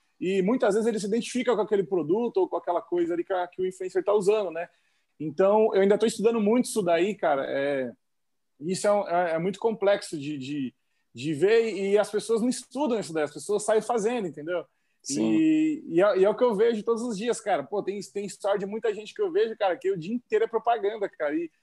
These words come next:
Speaker 1: e fica chato pra quem tá assistindo. A mesma coisa que você
Speaker 2: Sim. Ixi.
Speaker 1: pegasse um, um filme na T V, cara, e a cada cinco minutos tivesse uma propaganda. É, putz, você não quer uma parada dessa, né? Então você quer uma coisa mais, né, mais próxima ali de você, né? Então,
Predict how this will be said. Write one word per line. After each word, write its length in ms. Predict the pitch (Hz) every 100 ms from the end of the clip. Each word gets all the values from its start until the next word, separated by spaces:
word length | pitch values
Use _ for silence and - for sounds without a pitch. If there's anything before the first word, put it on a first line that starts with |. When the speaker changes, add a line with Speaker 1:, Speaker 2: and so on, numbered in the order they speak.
| _
Speaker 1:
e 60 | -
fica 240 | 180 -
chato 320 | 247 247 240 -
pra 100 | 196
quem 160 | 185
tá 100 | 170
assistindo. 320 | 160 170 165
A 40 | 156
mesma 260 | 185 226
coisa 160 | 220 220
que 60 | 220
você 380 | 208 - -
Speaker 2:
Sim. 200 | 147 135
Ixi. 300 | 123 - -
Speaker 1:
pegasse 400 | 202 185 185 -
um, 220 | 202 196 165 _ _ -
um 240 | 170 180
filme 420 | 165 208 214 208
na 120 | 202 196
T 200 | 214 190
V, 280 | 170 247 269
cara, 240 | 220 190
e 20 |
a 60 | 170
cada 200 | 185 185
cinco 280 | - 214 226
minutos 260 | 214 220
tivesse 260 | 220 226 220
uma 120 | 220
propaganda. 540 | 220 233 233 220 196 147
É, 260 | 139 139 131
putz, 160 | 196 165
você 80 | 175
não 120 | 240
quer 160 | 311
uma 180 | 262 214
parada 300 | 185 165 156
dessa, 340 | 147 135 - 139
né? 260 | 139 170 - _ _ -
Então 140 | 131
você 120 | 147
quer 140 | 165 185
uma 120 | 196
coisa 300 | 196 196 202
mais, 580 | 202 208 208 - - - _ _ _ _
né, 480 | 139 151 185 214 175
mais 220 | 156 175
próxima 480 | - 196 208 208 190
ali 120 | 170
de 100 | 165 156
você, 340 | 156 - 143
né? 100 | 135
Então, 380 | 135 156 170